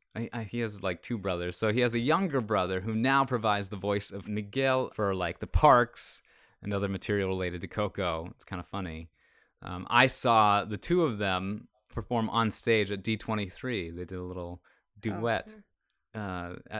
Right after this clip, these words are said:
Speaker 1: Anthony, though, Gonzalez, he's done a few things, uh, besides Coco, so ho-, wish him the best of luck on his career, certainly. Um, the Hector,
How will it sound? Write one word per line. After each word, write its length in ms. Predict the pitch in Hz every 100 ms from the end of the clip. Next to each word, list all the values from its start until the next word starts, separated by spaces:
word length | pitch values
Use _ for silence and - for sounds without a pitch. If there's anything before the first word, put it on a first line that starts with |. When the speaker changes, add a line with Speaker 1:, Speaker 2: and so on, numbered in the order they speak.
| 69
Speaker 1:
Anthony, 460 | 110 107 101 98 95
though, 320 | 92 90 98
Gonzalez, 540 | 101 92 95 90 90
he's 220 | 98 87
done 280 | - 92 87 -
a 160 | 107 104 -
few 220 | 151 147
things, 560 | 143 113 101 127 175 -
uh, 260 | 113 90
besides 460 | 95 117 143 123 120
Coco, 800 | - - 135 131 127 123 175 170
so 460 | - - 110 107 117 _ _ -
ho-, 220 | 120 107
wish 240 | 113 113 -
him 320 | 101 98 95 _ _ _ _ -
the 60 |
best 320 | 104 113 107 104
of 100 | 101
luck 260 | 104 104
on 140 | 98 95
his 220 | 110 117
career, 420 | - 87 82 85
certainly. 680 | 82 107 110 87 80 82 92 _ _ _ _ _ _ _ _ _ _ _
Um, 460 | 98 92 90 90 - _ _ _ _ _
the 320 | 95 110 113 110
Hector, 840 | 135 143 - 120 110 117 117 67